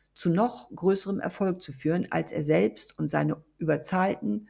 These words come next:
arroganten Lackaffen, die sich die Titel der Künstler mit dem Geld zu erkaufen versuchten, welches sie ihrem Chef zuvor aus der Tasche lockten.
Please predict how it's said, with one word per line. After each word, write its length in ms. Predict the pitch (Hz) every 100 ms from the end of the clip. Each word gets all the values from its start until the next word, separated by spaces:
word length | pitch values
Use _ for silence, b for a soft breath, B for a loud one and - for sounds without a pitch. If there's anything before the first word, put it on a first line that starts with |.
| B
arroganten 640 | - 151 147 165 175 - 143
Lackaffen, 680 | 151 - - - 226 233 B B B
die 80 | 180
sich 200 | 165 -
die 200 | 139 131
Titel 380 | - 165 180 226
der 180 | 170 147
Künstler 420 | 175 196 - -
mit 180 | 151 147
dem 120 | 139
Geld 340 | 139 160 160
zu 160 | - 185
erkaufen 480 | 180 - 190 190 185
versuchten, 600 | 190 190 202 - 202 202 b b b _
welches 340 | 170 175 190
sie 140 | - 156
ihrem 140 | 156
Chef 340 | 147 170 175 -
zuvor 420 | 170 - 151 -
aus 140 | 180
der 120 | 190
Tasche 280 | 185 151 -
lockten. 440 | 113 - _ 110